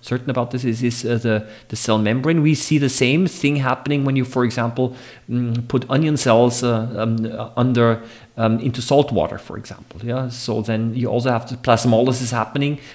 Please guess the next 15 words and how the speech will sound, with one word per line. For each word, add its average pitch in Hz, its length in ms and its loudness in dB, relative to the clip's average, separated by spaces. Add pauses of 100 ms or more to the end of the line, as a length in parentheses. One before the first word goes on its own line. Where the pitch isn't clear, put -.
The 117 120 0
cell 120 260 2
walls 123 380 2
will 127 280 0
actually 120 300 -2
stay 127 240 -2
the 127 100 -2
same, 117 400 0
but 113 180 -4
then 113 160 -2
the 104 60 -2
cell 107 280 0
membranes 113 500 -2
will 110 80 -2
separate. 151 540 -2